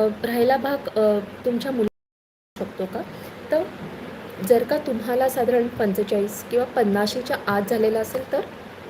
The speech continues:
आपल्या मुलांना तो डायबिटीस होण्याचे चान्सेस वाढतात. पण याचा अर्थ असं नाही की त्यालासुद्धा होऊ शकतो. आपल्या हातात काय आहे की आपण जेनेटिक्स किंवा आपली जी फॅमिली हिस्ट्री आहे, ती तर बदलू नाही शकत, पण जे मॉडिफायबल फॅक्टर्स आहेत, म्हणजे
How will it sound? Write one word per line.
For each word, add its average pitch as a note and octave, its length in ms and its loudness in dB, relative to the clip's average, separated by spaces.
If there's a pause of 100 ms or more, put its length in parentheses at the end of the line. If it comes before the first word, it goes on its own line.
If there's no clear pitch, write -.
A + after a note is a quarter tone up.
(400)
आपल्या A#3+ 260 4
मुलांना A#3 640 4 (200)
तो B3 120 6
डायबिटीस G#3+ 580 0
होण्याचे G#3+ 340 2
चान्सेस A3 580 -2 (140)
वाढतात. F3 480 4 (540)
पण C#4 80 4
याचा C#4 240 6
अर्थ B3 200 6
असं A#3+ 200 4
नाही A#3 120 2
की A3+ 180 -8
त्यालासुद्धा F#3 480 2
होऊ F#2+ 140 2
शकतो. - 420 -4 (480)
आपल्या C#4 240 6
हातात D4 340 4
काय B3 140 6
आहे A#3+ 160 4
की B3+ 140 2
आपण B3 320 4
जेनेटिक्स G#3 520 4
किंवा G#3 220 4
आपली G#3 200 2
जी A#3+ 120 2
फॅमिली G#3+ 400 2
हिस्ट्री B3 340 0
आहे, A3 180 2
ती G#3+ 220 0
तर G#3+ 60 4
बदलू F#3+ 300 4
नाही E3 140 -4
शकत, - 300 -8 (280)
पण C4+ 180 2 (540)
जे C#4+ 60 2
मॉडिफायबल B3+ 680 4
फॅक्टर्स F3 440 -2
आहेत, D#3+ 140 0
म्हणजे F#3+ 200 2